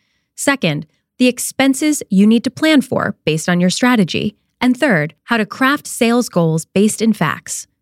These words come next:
that you believe in, and most importantly, that you understand how to achieve. When we paint this picture together,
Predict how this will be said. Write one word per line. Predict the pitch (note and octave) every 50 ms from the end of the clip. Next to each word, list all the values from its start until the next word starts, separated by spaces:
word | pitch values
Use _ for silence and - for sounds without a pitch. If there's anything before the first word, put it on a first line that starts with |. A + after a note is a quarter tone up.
| _ -
that | - - -
you | G3+ A3+ A#3+ F#3+
believe | G#3 G3+ F#3+ F3+ F#3 G3 F#3+ A#3+
in, | B3 C4 C#4 C4+ - _ _ _ _ _ _
and | A#3 A#3+ B3+
most | C#4 C#4 - -
importantly, | C4+ B3+ - D#4+ D#4 - A2 - D#3+ D#3+ D#3 D#3 D#3 - _ _ _ _ _ -
that | G#3 -
you | - B3+ D#4 E4
understand | D#4+ D4+ D4+ A#3 - - - G3 F#3 F#3 F#3+ F3+
how | - - F3 E3+
to | D#3+ D#3+ D#3+
achieve. | E3 - - - F3 D3+ D3 - - - - _ _ _
When | - G#3+ G#3+ G3+
we | G#3 C4 D4
paint | - - A#3 B3+ B3+ B3
this | - G3+ -
picture | - - F#3+ - - - F3
together, | - - D3 E3+ D#3+ D#3 D3+ - - -